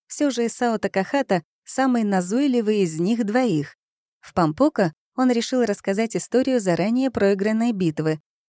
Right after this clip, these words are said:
тогда как Миядзаки всегда оставляет дверь открытой на случай появления надежды. Все это сопровождается радостными событиями, юмором, который иногда бывает слишком очевидным по причине выбора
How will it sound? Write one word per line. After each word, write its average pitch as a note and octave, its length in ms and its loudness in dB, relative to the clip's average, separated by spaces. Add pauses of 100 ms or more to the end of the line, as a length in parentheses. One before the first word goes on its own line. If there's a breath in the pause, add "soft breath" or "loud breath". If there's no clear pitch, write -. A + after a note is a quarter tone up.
(200)
тогда F3+ 300 0
как F3 200 0
Миядзаки F3 540 0
всегда G#3+ 380 -2
оставляет A3 580 0
дверь G#3+ 300 0
открытой G#3 560 0
на D#3 100 0
случай G3 540 -2 (240)
появления A3 600 2
надежды. G3+ 680 -2 (840)
Все G#3 160 -2
это G#3+ 180 0
сопровождается F#3 800 -2
радостными F3 520 -2
событиями, E3+ 800 -2 (200)
юмором, G#3+ 580 2 (200)
который E3+ 320 0
иногда F3 280 2
бывает E3 360 0
слишком G#3+ 400 -4
очевидным G3+ 640 -2
по F#3+ 140 -2
причине A3 480 -2
выбора G3+ 340 2